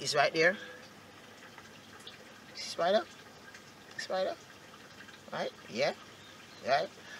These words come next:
I don't know if it's venomous. I don't know if it, it will actually give me something, but, um, the way things look right now, I leave it alone because I'm not in the mood to drive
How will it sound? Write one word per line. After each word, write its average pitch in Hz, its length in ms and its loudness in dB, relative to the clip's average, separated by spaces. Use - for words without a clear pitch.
I - 80 0
don't 165 160 8
know 175 100 8
if 165 180 0
it's 170 200 -2
venomous. 175 680 6
I - 60 -4
don't 143 160 8
know 143 60 8
if 139 120 2
it, 139 80 0
it 139 160 -2
will 135 180 4
actually 135 440 6
give 160 160 6
me 151 140 2
something, 160 380 2
but, 131 140 -2
um, 135 280 4
the 127 60 -6
way 170 120 6
things 175 260 -2
look 170 180 2
right 180 220 10
now, 202 260 8
I - 80 -2
leave 151 220 6
it 160 120 4
alone 202 340 12
because 135 600 6
I'm 151 200 8
not 165 160 6
in 165 80 4
the 160 60 6
mood 165 240 4
to 151 80 0
drive 143 440 10